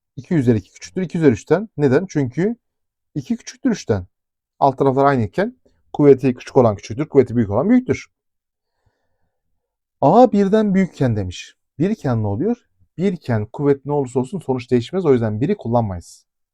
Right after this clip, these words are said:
Tamam mı? Sıfırla bir arasında oluyor. Biraz önce söylemiştik. Sıfırla bir arasında, e, kuvvet arttıkça sayı daha da küçülür.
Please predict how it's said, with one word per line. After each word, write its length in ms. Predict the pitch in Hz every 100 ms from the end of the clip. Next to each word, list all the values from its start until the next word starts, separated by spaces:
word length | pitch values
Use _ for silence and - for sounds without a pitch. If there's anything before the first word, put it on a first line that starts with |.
| -
Tamam 160 | 247
mı? 80 | 135 - _ _ _ _ _
Sıfırla 680 | _ - - 247 247 208 175
bir 80 | 147
arasında 340 | 127 123 120
oluyor. 180 | 117 190
Biraz 200 | 165 143
önce 140 | 135 120
söylemiştik. 520 | 107 101 - 254 - _ _ _
Sıfırla 680 | - - 214 151 127 113
bir 80 | 151
arasında, 760 | 156 117 - 113 107 170 254 - _ _ _ _ _ _ _ -
e, 260 | 117 113 110 -
kuvvet 360 | 190 185 180
arttıkça 580 | 135 131 120 226 - 131
sayı 380 | - - 185 147
daha 240 | 120 143
da 100 | 165
küçülür. 460 | - - 92 -